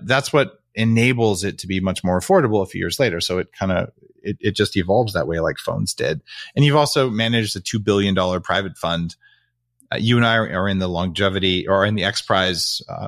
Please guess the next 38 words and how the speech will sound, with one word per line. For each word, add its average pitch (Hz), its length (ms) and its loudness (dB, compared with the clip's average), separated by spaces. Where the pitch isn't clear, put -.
um, 85 440 -2
donor 98 520 4
thing 90 260 0
where 90 140 0
we 90 80 0
help 95 200 0
to 95 100 -4
select 92 460 -2
and 98 140 -2
create 92 280 0
X - 180 -4
Prizes. 90 420 -2
You 87 100 -2
did 85 160 0
the 90 80 0
Longevity 85 560 0
X 73 220 -6
Prize. 82 540 -2
Uh, 85 140 2
I 95 60 2
did 90 160 0
the 87 80 -2
carbon 78 360 -2
capture 95 400 -2
one 82 160 -2
that 80 140 -6
Elon 82 280 0
Musk 90 300 0
ended 85 240 -2
up - 200 -4
funding, 78 520 -4
which - 160 -8
was - 120 -4
pretty - 280 -10
cool. - 380 -2
So, - 100 0
like, 139 160 2
we, 180 200 0